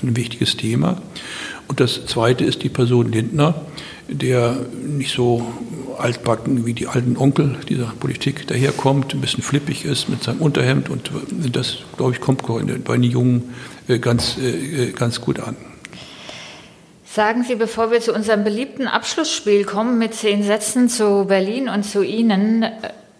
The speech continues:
Speaker 2: sagen Sie, beeinflussen diese vielen Umfragen, die, ähm,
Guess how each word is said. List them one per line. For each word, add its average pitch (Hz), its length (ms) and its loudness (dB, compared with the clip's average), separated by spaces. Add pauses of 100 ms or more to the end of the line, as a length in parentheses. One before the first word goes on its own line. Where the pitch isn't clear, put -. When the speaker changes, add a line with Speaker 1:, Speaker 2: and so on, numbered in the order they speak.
(300)
Speaker 2:
sagen 220 420 -2
Sie, 226 300 0 (460)
beeinflussen 277 920 0
diese 202 260 2
vielen 285 460 0
Umfragen, 156 800 2
die, 190 520 2
ähm, 175 320 0